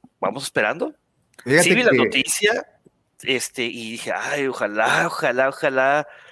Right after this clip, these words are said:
Speaker 1: este, vuelvan a activar lo-, los servidores para la P C".
Speaker 2: Ay, ojalá. Ojalá que sí, porque sí, este, a, a mí es un juego que, que me gustaba mucho. A,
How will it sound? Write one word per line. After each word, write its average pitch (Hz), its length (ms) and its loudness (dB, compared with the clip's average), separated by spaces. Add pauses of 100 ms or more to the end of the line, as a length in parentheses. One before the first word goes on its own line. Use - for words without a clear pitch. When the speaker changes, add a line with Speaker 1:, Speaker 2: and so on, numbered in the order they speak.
(160)
Speaker 1:
este, 117 320 -6
vuelvan 117 280 -2
a 139 40 -6
activar 113 400 0
lo-, 127 220 0
los 113 140 -4
servidores 113 520 -2
para 113 200 0
la 101 120 0
P 107 140 -6
C". - 300 -6 (1600)
Speaker 2:
Ay, 107 400 0
ojalá. - 500 -10 (320)
Ojalá 139 440 4
que 131 120 0
sí, 123 180 0
porque 120 300 0
sí, 139 300 2
este, 110 800 2 (420)
a, 233 240 4
a - 20 6
mí 190 140 8
es 170 240 6
un 156 80 0
juego 160 240 8
que, 120 260 0
que 123 120 0
me 120 100 0
gustaba 135 320 4
mucho. 151 240 4
A, 143 140 0